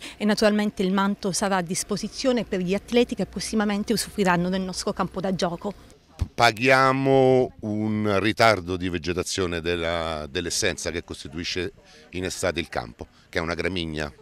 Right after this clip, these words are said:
Speaker 2: È in ritardo perché abbiamo avuto una primavera non troppo calda e quindi la gramigna si è messa tardi in vegetazione e ha messo un po' di tempo per chiudere.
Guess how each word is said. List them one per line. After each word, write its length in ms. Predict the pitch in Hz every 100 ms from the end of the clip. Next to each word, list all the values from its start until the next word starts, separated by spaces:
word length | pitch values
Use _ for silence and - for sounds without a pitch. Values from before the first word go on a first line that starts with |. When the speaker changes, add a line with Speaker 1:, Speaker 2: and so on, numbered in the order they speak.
| -
Speaker 2:
È 120 | - 110
in 80 |
ritardo 380 | 123 131 135 120
perché 280 | 104 98 104
abbiamo 260 | 98 104 104
avuto 240 | 110 101
una 140 | 104
primavera 400 | 92 107 113 110
non 180 | 104 113
troppo 300 | - 95 -
calda 440 | 82 80 73 110 120 -
e 160 | - -
quindi 420 | 104 104 98 95
la 100 | 92
gramigna 320 | 92 107 104
si 100 | 90
è 40 | 95
messa 340 | 101 - 95
tardi 340 | - 101 71
in 80 | 82
vegetazione 720 | 85 80 85 92 - 78 101 143 _ _ - - 202 131 _ _ _ _ _ _ _ _ -
e 100 | 120
ha 100 | 123
messo 240 | 131 -
un 60 | 110
po' 100 | 131
di 80 | 104
tempo 200 | 113 80
per 140 | -
chiudere. 380 | - 87 71